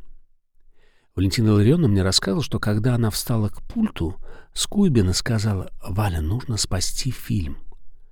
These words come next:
И Талызина это сделала, выжав из своего чудного голоса все, что возможно. Она ни много ни мало сыграла роль заново, потому что если вы выключите звук в «Иронии судьбы»,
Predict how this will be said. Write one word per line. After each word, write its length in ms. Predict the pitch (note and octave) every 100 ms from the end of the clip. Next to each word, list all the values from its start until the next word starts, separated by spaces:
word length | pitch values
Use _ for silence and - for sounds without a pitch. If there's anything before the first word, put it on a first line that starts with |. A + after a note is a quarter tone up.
| _ _ _ _
И 80 | A#2
Талызина 460 | C3 D#3+ G3+ C3+
это 240 | D3+ D3 C3
сделала, 520 | A2+ B2+ F#3+ D3 A2+
выжав 360 | G#2+ D#3 C#3 -
из 200 | D#3 -
своего 500 | - C#3+ D3 C#3 C3+
чудного 680 | - - E3 A2+ B2 A#2 A2
голоса 500 | G2 E3+ D3 - B2
все, 260 | - F3
что 180 | - B2
возможно. 600 | G#2+ F#2+ E2+ C#2 - - - - - _ _ _ _ _ _ _ _ -
Она 240 | G2+ B2+
ни 140 | B2+
много 280 | A#2 C#3 A2+
ни 120 | A2+
мало 320 | A#2+ D3+ D#3+ G#2
сыграла 500 | - G#2+ C3 C#3 C#3
роль 220 | D3 C3+
заново, 580 | C#3+ F3 G#2 C#2+ - - - - - _
потому 320 | G#2 A2+ B2
что 160 | A#2 B2
если 240 | A#2 -
вы 160 | A2 A2+
выключите 560 | C3 C4+ A2+ - - G2
звук 320 | B2 G#2+ -
в 60 |
«Иронии 280 | G#2+ F#2 E2+
судьбы», 460 | E2 D#3 A#2 D2+